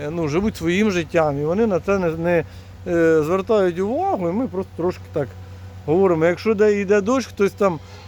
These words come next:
в квартиру сховався, да і все. А для нас от на даний момент це вже проблема, тому що штопориться якийсь кусок роботи, здвигається далі, і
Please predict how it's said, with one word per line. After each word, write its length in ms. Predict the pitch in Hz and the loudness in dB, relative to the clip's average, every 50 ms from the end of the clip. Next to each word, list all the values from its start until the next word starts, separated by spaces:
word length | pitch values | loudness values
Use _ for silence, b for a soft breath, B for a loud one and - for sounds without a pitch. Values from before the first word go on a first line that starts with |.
| B B | B B
в 20 | - | -2
квартиру 460 | 196 190 185 185 - 220 214 208 196 | -2 -2 -2 0 2 2 2 2 0
сховався, 600 | - - 202 202 196 208 220 226 214 190 - 180 | -2 -2 -4 0 2 4 4 2 2 -2 -6 -6
да 120 | 156 160 | -2 -2
і 120 | 170 185 190 | 0 0 0
все. 240 | 180 - - 196 180 | -2 -2 -2 0 2
А 180 | 165 151 151 | 2 2 2
для 180 | 151 160 180 190 | 2 0 -2 0
нас 260 | 202 233 254 262 - - | 2 2 2 0 0 -4
от 160 | 185 175 165 | -8 -6 -4
на 100 | 170 170 | -6 -6
даний 240 | 165 185 196 190 180 | -4 -4 -4 -2 -2
момент 320 | 175 165 170 180 175 165 | -2 -2 0 -2 -2 -2
це 60 | - | -4
вже 160 | 170 160 165 165 | -2 -2 -2 -2
проблема, 560 | 165 160 160 156 156 165 185 202 196 170 143 B B B B B B - | -2 -2 -4 -2 0 0 0 0 0 -2 -6 B B B B B B -6
тому 240 | - 165 175 180 180 | -4 -2 0 0 -2
що 240 | 165 - 170 165 151 - - - - - - | -2 0 0 0 0 -2 -10 -16 -16 -16 -14
штопориться 500 | - - 165 151 175 180 190 180 - 175 | -6 -6 -4 -2 2 0 0 2 2 -2
якийсь 260 | 160 - 180 175 151 | -2 0 -2 -4 -4
кусок 240 | - - - 170 156 | -4 -4 -4 -2 0
роботи, 560 | 165 170 170 170 180 208 226 233 190 190 165 | 0 0 0 0 0 2 2 2 2 2 0
здвигається 760 | 160 151 147 165 175 170 170 175 175 175 170 151 - - 165 | 0 -2 0 0 2 2 4 4 2 2 0 -2 -2 -4 -4
далі, 720 | 151 156 185 208 220 220 214 202 165 151 160 165 165 175 175 | -2 2 2 4 4 4 4 2 0 -2 -2 -2 -2 -2 -2
і 80 | 160 | -2